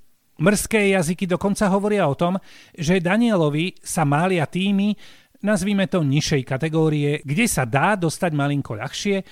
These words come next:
ako do Mercedesu alebo Red Bullu. No a do toho sa ozval šéf týmu Haas, ktorý vyzval Daniela, nech mu zavolá. Nemali sa rozprávať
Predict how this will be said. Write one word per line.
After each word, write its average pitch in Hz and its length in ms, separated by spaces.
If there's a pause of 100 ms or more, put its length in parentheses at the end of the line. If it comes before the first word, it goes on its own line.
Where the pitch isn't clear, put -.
(260)
ako - 240
do 151 80
Mercedesu 160 640
alebo 113 320
Red 139 160
Bullu. 151 320 (480)
No 233 320
a 156 160
do 190 80
toho 208 240
sa 196 240
ozval 190 400
šéf 185 320
týmu 226 240
Haas, 170 400 (400)
ktorý 214 240
vyzval 165 400
Daniela, 175 560 (160)
nech 160 240
mu 170 160
zavolá. 127 560 (400)
Nemali 220 400
sa 139 160
rozprávať 139 500